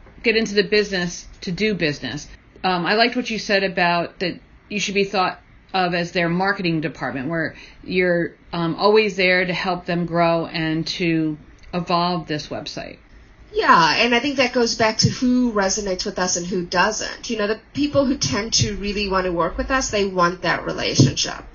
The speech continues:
Speaker 2: They want us by their side. They want to collaborate.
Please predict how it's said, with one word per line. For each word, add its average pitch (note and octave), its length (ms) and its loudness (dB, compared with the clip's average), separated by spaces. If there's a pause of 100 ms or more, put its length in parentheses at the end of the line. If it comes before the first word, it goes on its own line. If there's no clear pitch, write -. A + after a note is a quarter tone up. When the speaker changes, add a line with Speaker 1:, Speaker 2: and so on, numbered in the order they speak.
(120)
Speaker 2:
They G3 160 4
want F#3+ 400 4
us F#3 260 2
by F3 280 2
their E3 140 -2
side. G#3+ 540 6
They F#3 120 2
want F3 180 2
to F3 60 0
collaborate. F3+ 880 4